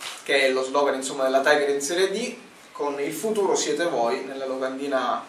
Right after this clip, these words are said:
vedete tutti quello che abbiamo, ehm, messo, abbiamo fatto un gioco, cioè dietro sfumato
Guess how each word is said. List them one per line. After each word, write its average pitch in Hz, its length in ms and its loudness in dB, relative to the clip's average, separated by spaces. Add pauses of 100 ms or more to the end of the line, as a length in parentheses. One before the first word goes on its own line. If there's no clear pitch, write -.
vedete 135 400 -2
tutti 135 500 -8 (520)
quello 139 300 2
che 131 120 0
abbiamo, 131 760 2
ehm, - 800 -10
messo, - 340 -2
abbiamo 143 180 -2
fatto 147 220 -6
un 151 120 -4
gioco, 131 540 4
cioè 127 320 0 (320)
dietro 180 420 4
sfumato 156 840 2